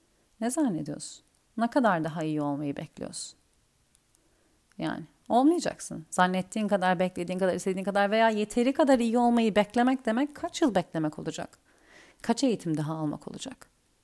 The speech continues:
Başla bir yerinden. Tut bir yerinden.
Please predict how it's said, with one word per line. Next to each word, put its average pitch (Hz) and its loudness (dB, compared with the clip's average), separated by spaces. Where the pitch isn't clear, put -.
Başla 190 -2
bir 170 -4
yerinden. 156 -4
Tut - -4
bir 165 -6
yerinden. 165 -8